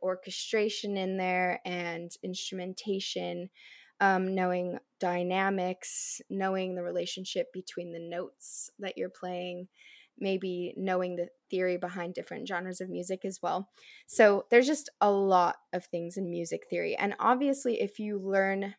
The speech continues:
music on an instrument, you can expose yourself to a lot of different music theory. Um, I do not at all believe that you have to even be able to read notes to be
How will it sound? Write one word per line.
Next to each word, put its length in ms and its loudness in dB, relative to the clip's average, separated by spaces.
music 380 -4
on 120 -4
an 140 -10
instrument, 680 -2
you 160 -10
can 240 -10
expose 540 0
yourself 480 -4
to 320 -2
a 100 -2
lot 360 0
of 140 -6
different 400 -4
music 420 -6
theory. 380 -4
Um, 520 6
I 480 8
do 160 2
not 400 2
at 200 0
all 220 8
believe 380 0
that 140 -2
you 100 -4
have 420 -6
to 100 -2
even 320 -4
be 140 0
able 140 -4
to 180 -10
read 180 -6
notes 380 -6
to 120 -10
be 460 -6